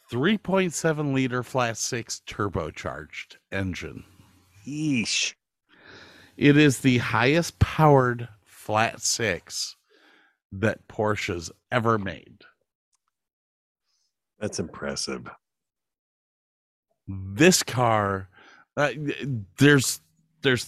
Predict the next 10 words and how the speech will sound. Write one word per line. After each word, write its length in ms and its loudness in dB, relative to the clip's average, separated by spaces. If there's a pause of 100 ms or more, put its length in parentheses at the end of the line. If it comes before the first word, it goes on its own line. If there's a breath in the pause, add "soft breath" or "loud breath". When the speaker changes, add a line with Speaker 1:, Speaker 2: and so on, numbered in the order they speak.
(140)
Speaker 1:
three 320 4
w-, 340 -4
reasons 760 -2
why 200 2
I 40 0
love 320 -4
this 220 -10
car. 400 -10
First 480 4
off, 340 6